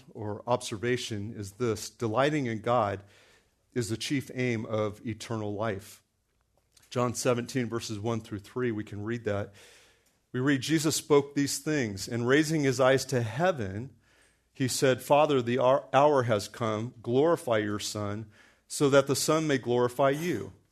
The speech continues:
Just as you gave him authority over all mankind, so that to all whom you have given him, he may give eternal life.'" Now listen, verse three, underline it, circle it,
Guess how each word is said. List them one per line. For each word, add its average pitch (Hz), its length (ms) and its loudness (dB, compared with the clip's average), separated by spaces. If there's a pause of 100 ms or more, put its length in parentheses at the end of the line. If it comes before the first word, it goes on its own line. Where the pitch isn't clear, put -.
(440)
Just 165 280 2
as 160 140 -2
you 156 100 -2
gave 151 360 2
him 139 220 -2
authority 127 480 0
over 117 280 0
all 120 160 2
mankind, 120 640 -4
so - 160 -6
that 117 220 -2
to 127 180 -6
all 135 300 2
whom 131 440 -6
you 120 180 -8
have 123 200 -2
given 127 320 -4
him, 95 260 -6 (520)
he 156 200 -2
may 139 180 2
give 110 560 -2 (240)
eternal 113 520 -6
life.'" 104 400 -2 (280)
Now 98 120 -10
listen, 101 480 -8 (240)
verse 117 240 -8
three, 123 340 -6
underline 120 520 -6
it, 139 160 -12 (560)
circle 123 540 -4
it, 143 160 -4